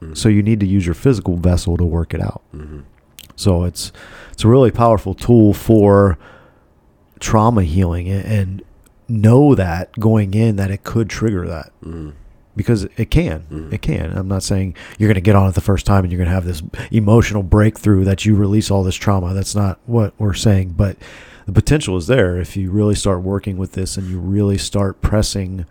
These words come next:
Speaker 2: those sore spots. You know, it's sore literally and figuratively and
Speaker 1: Mm-hmm.
Speaker 2: spiritually. It's a, it's a soreness.
Speaker 1: Mm-hmm.
Speaker 2: So,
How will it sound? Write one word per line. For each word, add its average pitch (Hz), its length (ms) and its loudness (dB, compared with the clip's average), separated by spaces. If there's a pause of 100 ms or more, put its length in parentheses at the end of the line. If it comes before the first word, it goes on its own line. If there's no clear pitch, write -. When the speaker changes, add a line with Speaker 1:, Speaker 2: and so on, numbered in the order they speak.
(340)
Speaker 2:
those 92 200 -2
sore 98 280 0
spots. - 680 -4 (640)
You 90 80 -8
know, 92 120 -4
it's 95 140 -6
sore 113 400 2
literally 110 500 4
and 117 200 -2
figuratively 87 640 -6
and 101 80 0
Speaker 1:
Mm-hmm. 101 80 -4
Speaker 2:
spiritually. 117 540 0
It's 85 140 -8
a, - 140 -4 (340)
it's - 140 -4
a 104 40 0
soreness. 90 560 -4
Speaker 1:
Mm-hmm. 87 260 -16 (600)
Speaker 2:
So, 90 380 -2